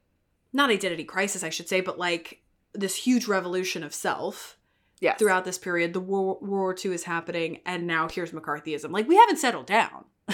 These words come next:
Speaker 2: No, no, no.
Speaker 1: <laughs> Like, the identity isn't there, and now there's, like, communism, and now if you disagree with this person, it's like, "Oh, I'm a commie."
Speaker 2: Right.
Speaker 1: So, I don't know. I can see, I can see how, like, all of these things, even tracing further, further back, have led
Speaker 2: Yeah.
Speaker 1: to this moment of, like,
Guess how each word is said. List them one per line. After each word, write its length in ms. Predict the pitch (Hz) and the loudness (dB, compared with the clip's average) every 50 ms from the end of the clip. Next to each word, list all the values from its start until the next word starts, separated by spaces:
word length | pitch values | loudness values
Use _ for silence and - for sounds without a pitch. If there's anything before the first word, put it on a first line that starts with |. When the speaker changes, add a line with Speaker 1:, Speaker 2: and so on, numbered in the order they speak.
| - - 349 | 8 8 10
Speaker 2:
No, 160 | - 202 190 | 10 10 8
no, 220 | 175 160 139 131 107 | 8 8 6 4 4
no. 260 | 202 196 170 139 - - - | 4 4 4 4 2 -2 -10
Speaker 1:
<laughs> 100 | - - | -4 -4
Like, 380 | 269 - - 262 233 - - - - - - - - _ | -4 -2 -2 -6 -8 -8 -12 -18 -20 -20 -20 -20 -20 _
the 120 | - 240 226 | 2 4 4
identity 380 | 220 226 269 277 285 285 294 285 | 4 2 0 -2 -2 0 -2 -2
isn't 140 | 262 240 226 | -2 -2 0
there, 180 | 214 202 202 | 0 2 2
and 100 | 185 196 | 2 2
now 160 | 196 196 208 | 2 2 2
there's, 180 | 208 208 202 202 | 2 0 -2 -2
like, 100 | 220 208 208 | -2 -4 -2
communism, 680 | - 196 190 196 185 180 175 175 170 180 175 180 175 - - - _ | -2 -2 -2 -2 -4 -4 -6 -6 -6 -6 -6 -6 -8 -12 -18 -16 _
and 80 | - 190 | -2 0
now 100 | 190 190 | 0 0
if 100 | 190 196 | 0 -2
you 60 | 180 | -6
disagree 380 | - 185 185 - 190 190 185 | -6 -6 -6 -6 -4 -4 -4
with 100 | 180 175 - | -4 -4 -8
this 120 | 175 - | -14 -14
person, 340 | - - 180 170 - 185 180 | -10 -8 -8 -8 -8 -8 -10
it's 160 | 175 175 - | -10 -8 -6
like, 400 | 175 170 170 170 170 - - _ _ _ _ _ _ _ _ _ _ _ _ | -4 -4 -2 -4 -6 -8 -16 _ _ _ _ _ _ _ _ _ _ _ _
"Oh, 160 | - 180 180 175 | -2 0 2 4
I'm 140 | 175 170 175 | 2 2 0
a 40 | 165 | -4
commie." 680 | - - 180 175 170 170 165 165 170 170 165 - _ _ _ _ _ | -6 -4 -2 0 0 0 -2 -2 -4 -4 -6 -8 _ _ _ _ _
Speaker 2:
Right. 200 | 190 175 - - | 6 6 8 6
Speaker 1:
So, 100 | 208 - - | 2 0 2
I 120 | 202 202 | 0 0
don't 120 | 208 202 | 2 2
know. 40 | 175 | 2
I 80 | 165 190 | 2 2
can 160 | - 233 214 | 2 2 0
see, 220 | - - 247 226 | 2 2 0 2
I 80 | - 196 | 0 0
can 160 | 196 214 214 | -2 -2 -2
see 140 | 208 233 214 | -2 -2 0
how, 140 | 202 202 190 | 0 0 0
like, 220 | 190 185 185 - | 0 -2 -2 0
all 240 | - 180 175 180 180 | 0 0 2 0 -2
of 80 | 180 180 | -4 -4
these 220 | 175 175 165 - | -4 -6 -6 -6
things, 440 | - 170 165 160 156 156 160 - - | -6 -4 -4 -4 -4 -6 -10 -10 -10
even 220 | - 175 170 165 | -10 -8 -8 -8
tracing 460 | 160 - 165 160 160 160 - 165 165 165 | -8 -6 -6 -6 -6 -6 -8 -10 -10 -10
further, 400 | - - 190 190 190 180 165 160 | -8 -4 -2 -2 0 0 -2 -4
further 360 | 165 - 233 240 226 202 175 | 0 0 2 2 2 2 0
back, 360 | - 156 151 151 151 156 - | 0 -2 -2 -2 -2 -6 -8
have 200 | - - 165 165 - | -8 -10 -10 -6 -2
led 120 | 165 147 | 0 2
Speaker 2:
Yeah. 120 | 147 165 220 | 4 4 2
Speaker 1:
to 220 | 214 - 170 156 | 2 0 -4 -4
this 200 | 160 160 151 - - | -4 -6 -8 -6 -6
moment 320 | 156 143 143 143 - - | -6 -6 -6 -6 -8 -8
of, 160 | 123 135 - | -10 -10 -8
like, 580 | 135 135 131 127 131 123 - - - - - | -8 -8 -6 -8 -8 -10 -14 -20 -20 -20 -20